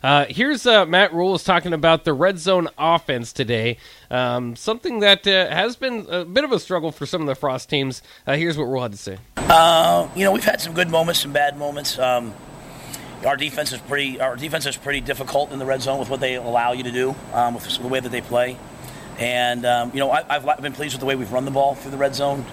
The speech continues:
Speaker 2: Uh, our creativity has been pretty good. Um, so, you know, I think we're right where we need to be. I mean, um, you know, I'm always looking for,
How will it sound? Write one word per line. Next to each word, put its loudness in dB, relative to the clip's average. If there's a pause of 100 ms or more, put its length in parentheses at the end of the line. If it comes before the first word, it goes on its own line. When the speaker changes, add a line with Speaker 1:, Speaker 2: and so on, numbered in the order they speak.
(440)
Speaker 2:
Uh, 4 (200)
our 0
creativity -2
has -4
been -6
pretty -4
good. -2 (100)
Um, 0 (800)
so, 2 (180)
you -2
know, 0 (440)
I -2
think -8
we're -2
right 2
where -2
we -2
need -4
to -8
be. -4
I 0
mean, 0
um, 2 (600)
you 0
know, 4
I'm 0
always 2
looking -2
for, 0